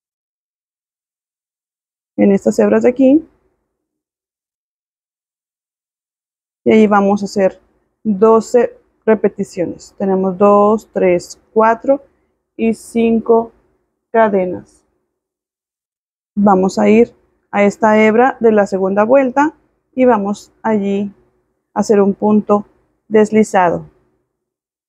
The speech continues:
Repetimos una, dos, tres, cuatro y cinco. Nuevamente un punto deslizado en la siguiente hebra. Y vamos a estar repitiendo esto por doce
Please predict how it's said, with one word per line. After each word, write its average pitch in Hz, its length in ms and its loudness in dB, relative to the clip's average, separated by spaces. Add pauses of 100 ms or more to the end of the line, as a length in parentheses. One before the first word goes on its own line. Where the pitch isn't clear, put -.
(360)
Repetimos 196 840 0
una, 190 480 0
dos, 180 640 0
tres, 170 340 -2 (380)
cuatro 233 500 -2 (500)
y 233 140 0
cinco. 185 560 -4 (1400)
Nuevamente 226 600 2
un 240 140 0
punto 220 380 -4
deslizado 220 680 -2 (380)
en 208 120 -2
la 202 100 2
siguiente 185 680 -4
hebra. 165 420 -4 (1300)
Y 214 120 2
vamos 202 480 -2
a 226 60 -2
estar 214 200 -2
repitiendo 226 540 0
esto 226 220 0
por 254 300 -2 (680)
doce 208 720 -2